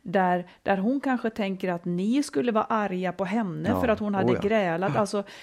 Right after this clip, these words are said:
Speaker 1: och, alltså, det måste ju vara en oerhört tung sak
Speaker 2: Mm.
Speaker 1: att bära. Hur blev det för er?
Speaker 2: Ja, men
Speaker 1: Eller för
Speaker 2: det, det är så, jag tycker att det är det som är riktigt,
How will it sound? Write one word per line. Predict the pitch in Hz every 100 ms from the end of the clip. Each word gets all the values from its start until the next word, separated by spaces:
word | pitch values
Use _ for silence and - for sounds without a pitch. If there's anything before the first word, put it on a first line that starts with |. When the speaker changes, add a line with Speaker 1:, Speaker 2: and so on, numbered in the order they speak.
| - _
Speaker 1:
och, | 214 208 - _ _ _ _ _ _
alltså, | 247 233
det | 226
måste | 233 277
ju |
vara | 269 240
en | -
oerhört | 311 269 370 - - 196 151 - _ _
tung | - 202 160
sak | - - - - -
Speaker 2:
Mm. | 101 123 143
Speaker 1:
att | 170 175
bära. | 165 165 208 - - _ - - - _
Hur | - 285 277 277
blev | 240 269 262
det | 240 - - - _ _ - -
för | - 226
er? | 208 -
Speaker 2:
Ja, |
men | 151
Speaker 1:
Eller | 156
för | 196 214 - - - -
Speaker 2:
det, | 139 160
det | 147
är | 160
så, | 143
jag | 151 147
tycker | 160
att | 151
det |
är | 143 131 151
det | 135
som | 113
är | 113
riktigt, | 95 101 - 87